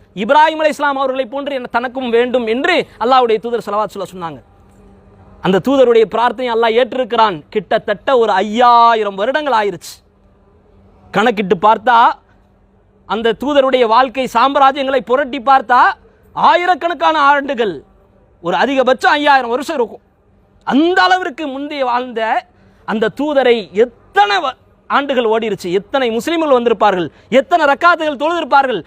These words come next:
எத்தனை அத்தஹியாத்துல உட்கார்ந்திருப்பார்கள், எத்தனை வெள்ளிக்கிழமையை சந்தித்திருப்பார்கள், எத்தனை பாங் ஓசைக்கு பிறகு ரசூலுல்லாஹி ஸல்லல்லாஹு அலைஹி வஸல்லம் அவர்கள் மீது ஸலவாத் சொல்லியிருப்பார்கள். எத்தனை இப்ராஹிம்! எல்லா இடத்திலையும் இப்ராஹிம்.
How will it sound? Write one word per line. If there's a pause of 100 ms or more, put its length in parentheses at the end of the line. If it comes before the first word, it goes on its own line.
எத்தனை
அத்தஹியாத்துல
உட்கார்ந்திருப்பார்கள், (140)
எத்தனை
வெள்ளிக்கிழமையை
சந்தித்திருப்பார்கள், (120)
எத்தனை
பாங்
ஓசைக்கு
பிறகு (1080)
ரசூலுல்லாஹி (100)
ஸல்லல்லாஹு
அலைஹி
வஸல்லம்
அவர்கள்
மீது
ஸலவாத்
சொல்லியிருப்பார்கள்.
எத்தனை
இப்ராஹிம்! (880)
எல்லா
இடத்திலையும்
இப்ராஹிம்.